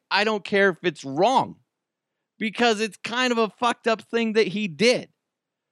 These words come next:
Well, him and his wife, as well as their children, decided to prank their friends and family and figure out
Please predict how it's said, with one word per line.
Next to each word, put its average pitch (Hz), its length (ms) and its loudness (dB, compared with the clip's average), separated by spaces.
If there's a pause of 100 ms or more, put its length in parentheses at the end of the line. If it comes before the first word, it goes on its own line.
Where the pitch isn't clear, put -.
(120)
Well, 185 260 2
him 226 520 0 (500)
and 208 180 0
his 240 180 0
wife, 160 360 0 (260)
as 110 240 -4
well 151 360 0
as 254 160 0
their 254 240 2
children, 208 720 0 (440)
decided 240 880 0 (220)
to 254 140 -2
prank 220 420 -2
their 247 180 4
friends 220 420 0
and 226 160 0
family 165 680 2 (720)
and 165 560 2 (480)
figure 262 300 0
out 220 260 2